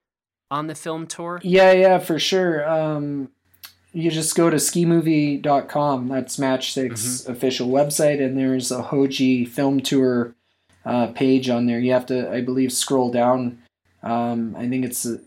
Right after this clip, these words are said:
Speaker 2: the schedule for All In is kind of above it, so you can come down, scroll down, and
Speaker 1: Okay.
Speaker 2: you should see, especially for North America, um, if you're in Europe, that's touring around quite a bit with the, uh,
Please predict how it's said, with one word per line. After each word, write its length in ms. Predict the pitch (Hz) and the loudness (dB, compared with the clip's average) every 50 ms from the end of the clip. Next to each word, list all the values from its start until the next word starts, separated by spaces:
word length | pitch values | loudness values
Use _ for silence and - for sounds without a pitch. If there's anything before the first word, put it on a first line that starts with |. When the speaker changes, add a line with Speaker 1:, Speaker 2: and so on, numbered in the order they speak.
| _ _ _ _ _ _ _ | _ _ _ _ _ _ _
Speaker 2:
the 120 | 139 135 131 | -4 -4 -2
schedule 520 | 135 - - 151 139 135 131 135 131 123 | -2 0 2 2 2 4 4 2 2 0
for 540 | 123 - - 131 123 123 123 123 120 120 - | -2 -4 -4 -2 -2 0 0 0 -2 -2 -2
All 300 | 110 127 127 127 123 123 | 0 0 0 0 0 -2
In 480 | 123 131 131 127 127 123 120 117 - - _ - | 0 0 0 0 0 -2 -4 -6 -8 -16 _ -12
is 160 | 127 107 - | -10 -8 -6
kind 220 | - 131 123 123 | -4 -2 -2 -2
of 80 | 117 117 | -2 -4
above 320 | 110 107 101 113 113 110 | -4 -2 -2 -2 -2 -2
it, 200 | 113 104 - - | -4 -6 -8 -8
so 120 | - - 113 | -8 -4 -4
you 180 | 117 117 113 | -4 -4 -4
can 160 | - 120 120 | -4 -6 -6
come 240 | 120 - 131 123 123 | -4 -4 -2 -2 -2
down, 420 | 117 117 113 117 117 120 117 - - _ _ _ | -2 -2 -4 -4 -4 -6 -6 -8 -14 _ _ _
scroll 360 | - - - 131 123 123 120 | -14 -8 -4 -2 0 0 0
down, 280 | 113 117 117 123 127 131 | 0 0 0 0 0 0
and 180 | 123 123 120 | 0 0 -2
Speaker 1:
Okay. 160 | 113 110 131 | -2 -2 -4
Speaker 2:
you 40 | 135 | -2
should 260 | 127 - 147 131 123 - | 0 0 0 0 -2 -4
see, 400 | - - 143 143 139 131 135 - - _ _ _ _ - | -2 0 4 4 4 2 0 -4 -14 _ _ _ _ -8
especially 540 | - 139 - - - 156 147 - - 151 143 | -4 -4 0 2 2 4 4 4 4 4 4
for 160 | 139 - 160 | 4 4 4
North 300 | 147 147 147 143 139 - | 6 6 6 4 4 4
America, 560 | 139 131 131 139 143 147 147 160 151 147 151 - _ _ _ _ _ _ _ _ | 4 4 4 4 4 4 4 2 2 2 0 -4 _ _ _ _ _ _ _ _
um, 600 | - 117 117 117 120 120 120 117 117 113 - - - 127 | -4 -2 0 0 0 0 0 0 0 -2 -2 -4 -4 -2
if 220 | 143 143 139 - - | 0 0 0 2 2
you're 160 | 139 135 135 | 4 4 4
in 140 | 127 127 127 | 4 4 4
Europe, 400 | 135 147 151 151 151 151 - - | 4 4 4 4 2 0 0 0
that's 580 | 139 127 120 - - - - - - - - | 2 2 2 2 2 2 4 4 2 2 0
touring 440 | - - 165 156 151 147 143 143 139 | 0 2 2 4 4 4 4 4 4
around 320 | 131 127 127 127 131 135 123 | 4 2 2 2 2 0 0
quite 240 | - 143 131 127 123 | 0 0 0 0 0
a 20 | |
bit 260 | 113 127 131 127 131 | 0 0 -2 -2 -2
with 220 | 131 127 123 - - | -6 -8 -8 -4 -4
the, 380 | 127 123 123 123 123 117 117 | -2 0 0 0 0 0 -2
uh, 260 | 117 117 117 110 104 | -4 -4 -6 -6 -8